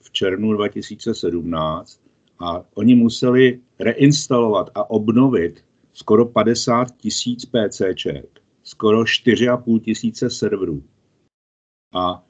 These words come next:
představte si, že jim to trvalo pouhých čtrnáct dní.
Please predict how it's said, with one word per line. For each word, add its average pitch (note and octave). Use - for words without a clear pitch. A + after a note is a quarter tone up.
představte C#3+
si, G#2
že A2+
jim A#2+
to B2+
trvalo G#2+
pouhých G2
čtrnáct F#2
dní. G2+